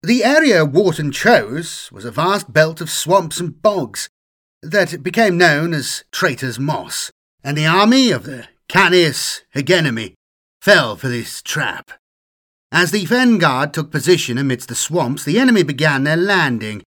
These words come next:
Huge troop transports homed in on the signal beacons he had captured from their pathfinders, each ferrying hundreds of men and tanks. As the first touched down,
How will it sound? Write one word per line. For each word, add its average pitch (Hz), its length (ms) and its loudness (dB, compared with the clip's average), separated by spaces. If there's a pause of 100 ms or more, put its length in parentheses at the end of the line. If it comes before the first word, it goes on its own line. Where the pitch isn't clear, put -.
(220)
Huge 165 480 0
troop 208 320 0
transports 110 680 -4
homed 165 360 0
in 156 220 -2
on 127 160 -2
the 123 80 -2
signal 165 380 -2
beacons 131 520 -6
he 135 80 -4
had 127 140 -6
captured 143 520 -4
from 113 200 -6
their 123 140 -2
pathfinders, 107 840 -8 (380)
each 135 400 -4
ferrying 139 720 0
hundreds 147 500 -2
of 131 80 -4
men 135 400 -2 (340)
and 113 220 -10
tanks. 101 600 -6 (400)
As 110 80 -12
the 123 80 -10
first 160 360 0
touched 156 320 -4
down, 160 460 2